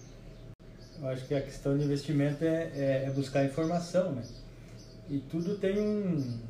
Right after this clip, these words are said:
vou dizer, tem uma conta pra te fazer investimento, né?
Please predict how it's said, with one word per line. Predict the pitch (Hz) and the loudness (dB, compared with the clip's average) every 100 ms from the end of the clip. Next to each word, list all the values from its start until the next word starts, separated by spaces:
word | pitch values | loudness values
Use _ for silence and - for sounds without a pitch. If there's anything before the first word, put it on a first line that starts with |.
| - - 120 - 120 117 | -12 -12 -12 -12 -12 -10
vou | 127 | -8
dizer, | 127 135 | 0 0
tem | 139 151 | 4 4
uma | 147 | 4
conta | - 135 147 160 - 175 180 - | 2 4 4 4 4 4 4 0
pra | |
te | 160 | -4
fazer | - 160 165 | 2 2 4
investimento, | 190 151 - 120 117 117 | 2 0 -2 -4 -4 -6
né? | 110 113 | -6 -6